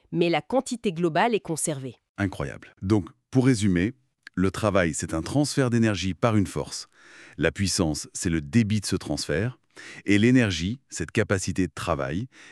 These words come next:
Speaker 2: existe sous forme cinétique ou potentielle. Et au total, elle se conserve toujours, elle ne fait que changer de forme.
Speaker 1: C'est une excellente synthèse. Et comprendre ça, ça permet vraiment d'analyser presque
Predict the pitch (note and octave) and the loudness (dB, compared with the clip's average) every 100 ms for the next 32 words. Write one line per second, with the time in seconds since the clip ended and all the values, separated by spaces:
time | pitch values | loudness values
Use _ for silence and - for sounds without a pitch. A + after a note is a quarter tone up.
0 | - A2+ G#2+ A#2 A2+ - G#2+ G2+ E2 - | 0 2 4 2 0 -2 0 0 0 2
1 | A3+ G3 A#2+ B2+ - - D3+ B2 D3+ C#3 | 4 6 4 0 0 -2 -2 2 2 4
2 | A#2 - A#1+ - _ _ - G#2+ G2+ F#2+ | 0 -2 -6 -12 _ _ 0 2 4 0
3 | F2 F#2 C3 - - E2+ D#2+ E2+ D#2 G#2+ | 0 -2 -2 -8 -8 -6 -2 -2 0 0
4 | G#2 G2 E2 D2+ E2+ D#2 F2+ B2 - C#3 | 2 0 0 -2 -4 -2 -4 -4 0 4
5 | C#3 D#3+ D3 C3+ C3+ G#2 F#2 - A#1 - | 4 4 2 2 4 2 -2 -6 -8 -12
6 | - - G#3+ - G3 F3+ - F#3 E3 - | -20 -4 -4 -2 0 0 0 0 0 0
7 | E3 - A2 F#2+ - _ _ _ _ _ | -4 -4 -6 -6 -16 _ _ _ _ _
8 | - E3 B3 B3+ B3 G3+ E3 - E3 F3+ | -6 -2 2 2 2 2 0 -2 -4 -4
9 | - A#3 A#3+ G#3+ F#3+ G#3 A#3 G#3+ F#3+ F#3 | -6 -4 0 2 2 2 2 2 2 2
10 | F#3 G#3+ A#3+ - E4+ - | 0 -6 -6 -6 -6 -4